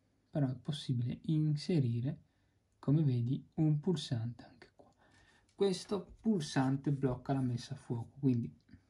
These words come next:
in tal caso io cosa faccio? Metto a fuoco e se zoomo posso mettere di nuovo a fuoco. Se clicco invece questo pulsante, clicco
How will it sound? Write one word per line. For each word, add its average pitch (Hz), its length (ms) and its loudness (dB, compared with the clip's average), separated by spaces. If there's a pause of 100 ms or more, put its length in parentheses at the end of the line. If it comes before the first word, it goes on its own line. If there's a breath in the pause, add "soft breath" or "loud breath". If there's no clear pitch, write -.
(460 soft breath)
in 131 120 -6
tal 165 160 -2
caso 139 540 2
io 139 200 2
cosa 127 280 -2
faccio? - 420 -12 (680)
Metto 123 340 -4
a 170 40 -2
fuoco 190 640 -4 (1400 soft breath)
e - 100 -20
se 180 240 -2
zoomo 135 520 4 (520)
posso 131 300 -4
mettere 123 360 0
di 123 120 0
nuovo 120 220 -4
a - 40 -10
fuoco. - 460 -14 (400 soft breath)
Se 143 240 -2
clicco 180 300 2
invece 147 360 4
questo 139 320 0
pulsante, 175 880 -4
clicco - 560 -2